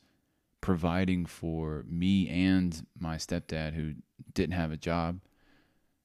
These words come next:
Uh, he was on disability. Uh, he might have got some income from that. I'm not sure. But he was providing definitely for me, uh, because I was just sitting there playing video games the whole time.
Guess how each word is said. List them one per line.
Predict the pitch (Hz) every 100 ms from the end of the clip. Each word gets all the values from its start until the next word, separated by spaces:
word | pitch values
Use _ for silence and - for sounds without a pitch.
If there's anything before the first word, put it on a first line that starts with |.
| -
Uh, | 80 80
he | 82
was | 82
on | 85 80 - -
disability. | 90 87 82 87 95 85 80 80 78 85 _ _ _ _ _ -
Uh, | 80 71 57
he | 87 95
might | 95 101
have | 87
got | 82 73
some | -
income | 80 80 - 71
from | 78
that. | 73 64
I'm | 90
not | 82
sure. | - - 73 - _ _ _ _ _ _ _ _ -
But | 85 78 - _ _ _ _
he | - 110
was | 117
providing | - 90 87 90 87
definitely | 80 90 - 127 104
for | -
me, | 82 80 82 90 92 82 80 - _ _ _ _ -
uh, | 82 76 76 73 _ -
because | 87 - 85 82 76 - _ _ _ _ _ _ _ _ _ _ _ _ _ -
I | 90
was | 87
just | -
sitting | - 78
there | 90
playing | 82 87 85
video | 85 90
games | 85 80 78
the |
whole | 82 85 80
time. | 80 82 80 76